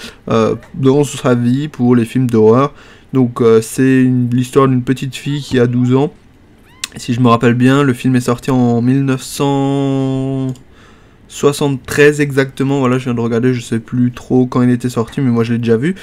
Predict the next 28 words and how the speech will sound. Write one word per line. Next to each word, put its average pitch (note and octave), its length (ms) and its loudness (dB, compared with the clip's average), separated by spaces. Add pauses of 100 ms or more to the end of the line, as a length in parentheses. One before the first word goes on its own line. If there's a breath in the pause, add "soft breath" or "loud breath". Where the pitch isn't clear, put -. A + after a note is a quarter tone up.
(400 loud breath)
Et F3 240 4
en D3+ 100 2
fait, E3 260 -2
si C#3 100 -8
vous C3 60 -4
voulez, C3 200 4
il C#3+ 60 4
y C3 40 4
a B2 40 4
une A#2+ 80 0
petite B2 280 -4
fille B2+ 200 -2
qui B2 160 -4
semble A#2+ 540 0
avoir, A2 580 0
euh, G#2+ 100 -6 (400 loud breath)
des B2+ 140 2
petits E3 280 -2
soucis, F3+ 640 -2
on F3 80 0
va C3+ 140 2
dire, C#3+ 200 0
des C3 100 0
problèmes C3 340 0 (320)
de B2 240 0
comportement, B2+ 1120 0
et B2 240 2
il, A#2 260 2